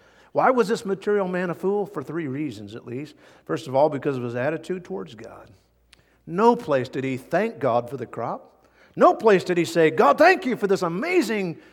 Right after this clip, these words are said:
bountiful blessing." There was no Thanksgiving service. He had a terrible attitude towards God, his attitude also towards others.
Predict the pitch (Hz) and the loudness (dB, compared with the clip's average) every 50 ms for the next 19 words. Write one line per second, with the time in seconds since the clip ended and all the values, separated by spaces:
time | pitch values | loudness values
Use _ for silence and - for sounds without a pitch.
0 | _ _ _ _ _ - 147 165 143 117 214 254 330 359 339 330 - - 247 233 | _ _ _ _ _ -20 -20 -14 -6 0 2 2 4 4 4 2 2 0 -2 -4
1 | 160 143 160 165 147 - - 156 135 123 113 113 110 104 101 _ _ _ _ _ | 0 2 2 2 2 0 -6 -8 -8 -8 -10 -12 -16 -18 -20 _ _ _ _ _
2 | _ _ _ _ _ _ _ _ _ _ _ _ _ _ _ _ _ _ _ _ | _ _ _ _ _ _ _ _ _ _ _ _ _ _ _ _ _ _ _ _
3 | _ _ _ - 143 143 139 127 151 165 156 160 - 160 160 147 - - - 156 | _ _ _ -14 -10 -10 -6 -2 0 0 2 2 0 -4 -4 -4 -6 -6 -4 -4
4 | 160 147 143 135 127 - - 147 151 156 165 190 196 185 - - - - - _ | -2 -2 -4 -6 -8 -8 -6 -6 -6 -6 -6 -8 -12 -14 -16 -20 -20 -20 -20 _
5 | _ _ _ _ _ _ _ _ _ _ _ _ _ _ _ _ - 135 139 143 | _ _ _ _ _ _ _ _ _ _ _ _ _ _ _ _ -14 -10 -6 -4
6 | 135 123 117 - 180 165 160 143 123 131 135 143 135 123 - 143 143 127 117 127 | -4 -4 -4 -4 -4 -2 -2 -2 0 0 0 0 -2 -4 -8 -10 -10 -10 -8 -6
7 | 131 127 117 117 117 127 143 156 151 131 120 110 127 131 117 135 143 139 135 120 | -6 -6 -6 -8 -8 -6 -4 -4 -4 -6 -8 -8 -10 -6 -4 -2 -2 -2 -4 -6
8 | - 143 127 123 131 190 190 - - 117 - - - 131 120 120 - - 120 135 | -8 -6 -4 -2 -2 -2 -4 -6 -10 -12 -12 -12 -12 -12 -12 -12 -14 -14 -12 -12
9 | 147 127 117 123 123 - | -12 -12 -12 -14 -16 -18